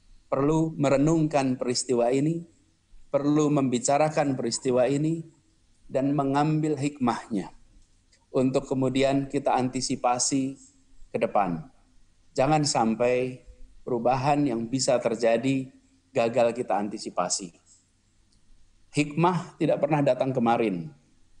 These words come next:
Hikmah selalu datang besok. Karena itu tugas kita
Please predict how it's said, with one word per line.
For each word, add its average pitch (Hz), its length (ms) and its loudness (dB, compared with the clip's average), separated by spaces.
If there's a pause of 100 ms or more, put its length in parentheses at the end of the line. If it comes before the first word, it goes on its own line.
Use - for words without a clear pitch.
(100)
Hikmah 160 400 0
selalu 147 400 0
datang 147 240 0
besok. 160 480 -2 (800)
Karena 131 240 0
itu 156 160 -4
tugas 131 320 0
kita 104 480 -2